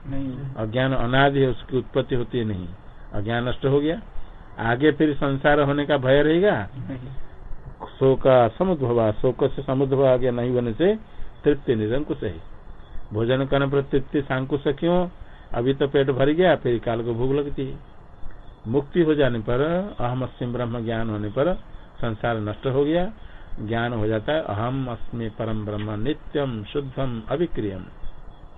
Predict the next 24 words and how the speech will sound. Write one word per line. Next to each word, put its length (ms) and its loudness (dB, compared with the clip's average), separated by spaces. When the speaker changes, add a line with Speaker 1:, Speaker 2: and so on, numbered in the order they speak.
Speaker 2:
चिद्रूपस्य 720 0
न 180 -2
मे 200 2
जन्म 400 0
कुतो 320 2
मृत्युर्जरामयौ। 1200 2
चिद्रूप 340 2
में 240 2
जन्म 260 4
नहीं 240 4
है 140 2
तो 140 0
मरण 340 4
कहाँ 200 2
से 120 -4
होगा? 340 -2
जरावस्था 640 4
कहाँ 200 0
है? 280 0
आमय 440 4
रोग 360 4
कहाँ 300 0
है? 200 -2
ऐसे 240 -2